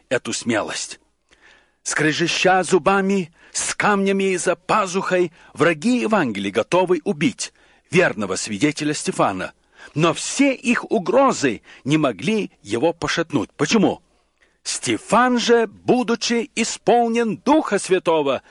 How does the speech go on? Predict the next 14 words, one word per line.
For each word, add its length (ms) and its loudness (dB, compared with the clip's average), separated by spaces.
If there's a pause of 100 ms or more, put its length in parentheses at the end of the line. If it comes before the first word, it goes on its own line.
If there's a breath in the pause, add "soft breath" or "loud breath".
(260 loud breath)
воззрев 580 0
на 120 -2
небо, 420 2
увидел 480 -2
славу 460 0
Божию 520 0 (360 soft breath)
и 120 -2
Иисуса, 680 -4 (180 soft breath)
стоящего 840 -2 (220 soft breath)
одесную 680 -4
Бога". 340 -4 (300 soft breath)
Вот 240 -2
вам 160 -2
ответ. 480 -6